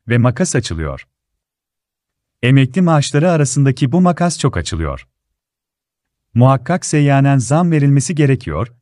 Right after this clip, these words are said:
dedi. Türkiye Emekliler Derneği Genel Başkanı Kazım Ergün, emekli maaşlarına muhakkak seyyanenen zam yapılmasının şart olduğunu söyledi. Ergün, "Yüzdeli zamlar zengini daha zengin, fakiri daha fakir yapıyor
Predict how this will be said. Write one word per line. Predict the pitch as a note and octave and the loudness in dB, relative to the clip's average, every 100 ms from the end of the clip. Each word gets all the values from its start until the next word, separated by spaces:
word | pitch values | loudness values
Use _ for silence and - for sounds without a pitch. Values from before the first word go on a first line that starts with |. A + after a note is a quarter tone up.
| F#2+ | -2
dedi. | A2+ A2+ B2+ - | 0 0 -2 -4
Türkiye | - F3+ F3 D#3+ | 0 0 2 2
Emekliler | C3+ B2+ B2 B2+ C3+ D#3+ | 4 2 2 0 2 2
Derneği | C3+ C3 C3 C3+ | 0 2 2 2
Genel | A#2 B2+ F3 | 0 0 0
Başkanı | D3 C3+ - C3+ C3 | 0 -2 0 0 2
Kazım | B2 A#2 A#2+ G2+ | 0 0 -2 -2
Ergün, | D#2 D2 D2+ C#3+ - | -4 -6 -4 -4 -4
emekli | A#2+ B2+ B2+ F#3 | 2 2 2 0
maaşlarına | E3+ D3+ - D3 C#3+ E3+ | 2 0 0 0 2 2
muhakkak | D3 C#3 - E3+ | 2 0 -2 -4
seyyanenen | - D#3+ D#3 C#3+ C#3 C#3 | -2 0 2 4 4 2
zam | C3+ C3+ E3+ | 2 0 0
yapılmasının | E3 D3 C#3+ C#3 C#3 D3+ | 0 2 2 2 2 2
şart | D#3 - D#3 D#3+ | 2 0 0 0
olduğunu | C3+ G#2+ A2 | -4 -2 -4
söyledi. | A2 F2+ D2+ D2+ C2 - _ _ _ _ _ _ _ _ _ _ _ _ - | -4 -6 -6 -8 -12 -16 _ _ _ _ _ _ _ _ _ _ _ _ -2
Ergün, | C3 E3 D3+ D3 A2+ | 0 0 0 0 -2
"Yüzdeli | A2 A#2 B2 E3 | -2 0 0 0
zamlar | D3 C#3+ C3 D3 F3+ | 0 2 2 2 0
zengini | D3 D3+ C#3+ C#3+ | 0 0 2 0
daha | B2+ B2 | 0 -2
zengin, | A2 G2 D2+ D#2+ C3+ - _ | -2 -4 -6 -4 -6 -6 _
fakiri | B2+ B2 C3+ C3+ | -2 0 0 0
daha | C3 E3 | 0 -2
fakir | D3+ D3+ F3+ | -2 -2 0
yapıyor | D#3+ - E2 G2+ | 0 -2 -4 -6